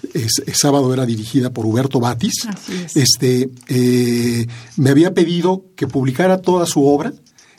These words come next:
Speaker 1: en especial Las Quimeras. Pero ella también quería que publicara sus poemas. Pero lo que tenía en las manos, en primer lugar,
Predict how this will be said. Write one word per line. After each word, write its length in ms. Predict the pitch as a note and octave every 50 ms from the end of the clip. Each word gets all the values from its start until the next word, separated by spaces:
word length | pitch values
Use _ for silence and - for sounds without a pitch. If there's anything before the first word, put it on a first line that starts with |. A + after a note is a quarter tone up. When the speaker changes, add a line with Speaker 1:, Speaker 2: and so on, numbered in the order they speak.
| _ _
Speaker 1:
en 140 | - C3+ B2+
especial 680 | B2+ B2 - - C3+ A#2+ - - E3 E3 G3 A#3+ - - _ _ _ _ _ _ _ _ _ _ _ _ _ _ _ _ _ - -
Las 180 | - C3+ B2 -
Quimeras. 380 | - C#3+ B2 B2+ - - - - - - - _ _ _ _ _ _ _ _ -
Pero 120 | C#3 C3+
ella 100 | D3+ D#3+
también 220 | D3+ D3 C#3+ C#3+
quería 160 | C#3+ C#3 C3+ -
que 80 | C3+
publicara 340 | B2+ A#2+ A2+ A2+ - A#2+ A#2
sus 160 | - - -
poemas. 260 | - - A2 G#2 G2+
Pero 220 | - - D#3 D3+ D3+ - - - - -
lo 140 | - - -
que 100 | - -
tenía 300 | - F3+ F3 F#3+ G3+ G#3+
en 60 | G#3
las 160 | G3+ F#3+ -
manos, 320 | D#3+ E3 D#3 E3 - - C#3
en 80 | A#2
primer 240 | A#2 A#2 B2+ C3+ B2 B2 - - - B2+
lugar, 340 | A2+ A#2 A2+ D#3+ G#3 A#3+